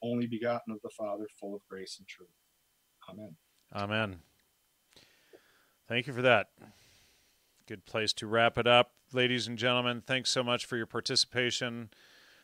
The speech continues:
Speaker 2: Again, logos media dot com. That's actually probably my favorite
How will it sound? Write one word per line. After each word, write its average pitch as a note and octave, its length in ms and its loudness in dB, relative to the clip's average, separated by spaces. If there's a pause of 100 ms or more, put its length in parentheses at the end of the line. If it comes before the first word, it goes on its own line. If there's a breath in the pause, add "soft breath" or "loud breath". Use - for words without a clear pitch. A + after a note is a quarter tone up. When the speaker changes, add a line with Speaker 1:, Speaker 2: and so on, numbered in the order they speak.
(100)
Speaker 2:
Again, A2 300 -2
logos A2 420 2
media A2 300 2
dot G#2+ 320 2
com. B2+ 600 2
That's B2 380 6
actually A2+ 360 -2
probably G#2+ 340 0
my G2 300 -4 (180)
favorite G#2 460 -4